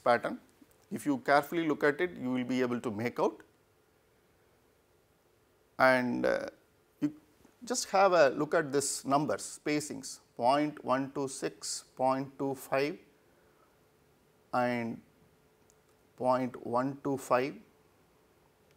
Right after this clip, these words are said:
and then point zero six. So, what do we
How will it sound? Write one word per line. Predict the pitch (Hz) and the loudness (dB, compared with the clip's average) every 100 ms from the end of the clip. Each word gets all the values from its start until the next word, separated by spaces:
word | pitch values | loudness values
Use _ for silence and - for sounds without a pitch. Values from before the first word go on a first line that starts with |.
| _ _ _ _ - _ - _ _ _ _ - | _ _ _ _ -20 _ -20 _ _ _ _ -6
and | 123 123 | -4 0
then | 131 | -2
point | 123 120 120 117 | 0 -2 0 -4
zero | 101 110 104 | -4 -4 -6
six. | - 95 - - - _ _ _ _ _ | -10 -18 -18 -20 -20 _ _ _ _ _
So, | - 139 | -4 0
what | 123 139 | 4 4
do | 170 | 2
we | 180 - | -4 -10